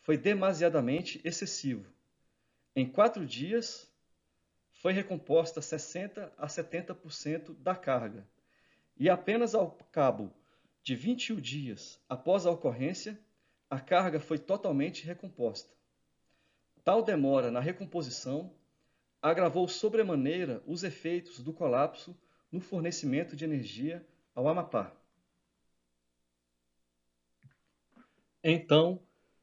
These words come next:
feita a contextualização da perturbação, passo agora a uma descrição das infrações e dosimetrias aplicadas pela S F E.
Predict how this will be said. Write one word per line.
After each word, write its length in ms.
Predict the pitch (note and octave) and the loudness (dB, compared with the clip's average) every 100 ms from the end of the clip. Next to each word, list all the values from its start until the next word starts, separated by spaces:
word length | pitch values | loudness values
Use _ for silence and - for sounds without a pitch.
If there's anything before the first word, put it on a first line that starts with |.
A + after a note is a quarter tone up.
| _ _ _ | _ _ _
feita 520 | - E3+ G3+ G3+ D3 | 2 4 4 2 -4
a 180 | - B2+ | -4 -4
contextualização 1040 | - G3 G3+ - F3 E3 D#3 - E3+ F3+ | -4 -6 -6 -2 -2 0 0 0 -2 0
da 100 | E3 | 0
perturbação, 880 | D3+ D#3+ E3 D3+ C3+ - - E3 F3+ - _ _ _ _ - | 0 -6 -6 -6 -6 -6 -6 -6 -6 -14 _ _ _ _ 0
passo 260 | E3 F3 F3 | 2 2 -2
agora 460 | B2 D3+ F3 F3 | 2 2 2 -2
a 80 | - | -2
uma 140 | D3+ D3+ | -2 0
descrição 640 | F#3 - E3+ - D#3+ E3+ | -4 -6 -8 -6 -4 0
das 200 | D#3 C3+ | 2 0
infrações 880 | F#3+ - D#3 - D#3 F3 F#3+ - - _ _ _ - | -4 -6 -6 -4 -4 -4 -6 -10 -20 _ _ _ -8
e 120 | D#3 | -2
dosimetrias 760 | D#3 E3 F3 D#3 C#3+ D#3 F3 | 0 0 0 -2 -2 -2 -2
aplicadas 560 | E3+ E3+ D3+ D3 D3+ D3+ | -2 -4 -2 0 0 -2
pela 200 | - D#3+ | -2 -2
S 140 | D3+ | -2
F 200 | D#3 - | -8 -4
E. 180 | D#3+ G#2+ | -4 -4